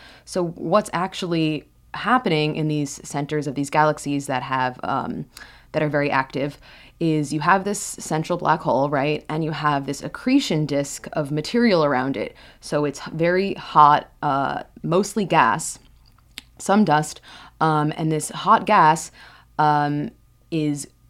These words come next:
infalling into the black hole, and it re-, and it causes it to heat up to very high temperatures, um,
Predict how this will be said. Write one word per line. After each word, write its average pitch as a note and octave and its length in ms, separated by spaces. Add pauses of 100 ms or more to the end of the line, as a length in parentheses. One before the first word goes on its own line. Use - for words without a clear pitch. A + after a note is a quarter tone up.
infalling C#3 680
into D#3+ 160
the D#3+ 80
black D3 280
hole, D#3 440
and D3+ 140
it - 120
re-, D#3+ 300
and D#3 100
it D3 100
causes D#3 380
it D3 140
to - 80
heat F3+ 240
up - 200
to - 140
very F#3 260
high E3 180
temperatures, C#3 640 (420)
um, C#3+ 680